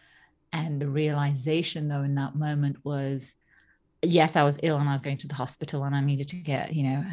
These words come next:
um, a C T scan and all of those things. But I knew I wasn't gonna die. Like, I wasn't gonna physically die. But it was clear that I had to die.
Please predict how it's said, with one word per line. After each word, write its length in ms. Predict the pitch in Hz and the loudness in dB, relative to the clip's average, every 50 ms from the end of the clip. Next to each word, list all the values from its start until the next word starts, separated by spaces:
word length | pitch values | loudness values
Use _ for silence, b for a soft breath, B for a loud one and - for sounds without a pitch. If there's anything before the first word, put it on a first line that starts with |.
| 143 143 | -4 -2
um, 340 | 143 143 139 139 147 143 143 - _ - 202 202 _ - - | -2 -2 -2 0 -2 -2 -4 -8 _ -18 -18 -18 _ -12 -8
a 280 | 165 156 151 151 151 | -6 -6 -6 -6 -6
C 220 | 143 - - 175 156 | -6 -6 -6 -6 -6
T 180 | - - 170 | -4 -4 -4
scan 320 | 156 - - 160 151 151 156 | -4 -4 -4 -4 -4 -4 -4
and 100 | 156 175 | -4 -4
all 140 | 170 165 165 | -4 -4 -6
of 60 | 147 | -6
those 220 | 175 175 170 - - | -8 -8 -10 -8 -4
things. 560 | 220 233 202 180 170 170 165 160 156 - - _ _ _ _ _ _ _ _ _ _ _ _ _ - - - | -2 0 0 0 0 0 -2 -4 -6 -8 -14 _ _ _ _ _ _ _ _ _ _ _ _ _ -12 -4 0
But 140 | 180 190 180 | 2 2 4
I 80 | 170 | 4
knew 180 | 170 175 175 170 | 4 4 4 4
I 120 | 160 156 | 2 2
wasn't 260 | 156 156 147 147 139 | 0 0 0 0 -2
gonna 180 | 131 123 120 120 | -2 -2 -4 -6
die. 520 | 113 - 123 131 139 143 151 160 147 - _ - | -8 -8 -8 -8 -6 -8 -8 -8 -10 -12 _ -8
Like, 160 | - 147 - | -8 -6 -4
I 40 | 139 | -4
wasn't 200 | 143 151 156 151 | -4 -4 -2 -4
gonna 120 | 151 127 | -4 -6
physically 540 | - - - - 151 139 135 - - 143 135 | -8 -10 -8 -8 -6 -6 -8 -8 -8 -8 -8
die. 400 | 139 135 135 123 120 147 143 - _ B B B B B B B B B B B - | -8 -8 -8 -8 -8 -10 -10 -12 _ B B B B B B B B B B B 4
But 120 | 180 165 | 6 6
it 100 | 175 - | 6 4
was 160 | 160 160 156 | 2 0 -2
clear 320 | - - - 175 165 151 143 | -4 -2 0 2 2 2 2
that 140 | 143 143 | 0 0
I 120 | 139 139 135 | 0 2 0
had 280 | 135 127 123 143 139 143 - | 0 -2 -2 -4 -6 -4 -6
to 80 | 147 139 | -8 -6
die. 320 | - - - - - | -6 -8 -10 -12 -16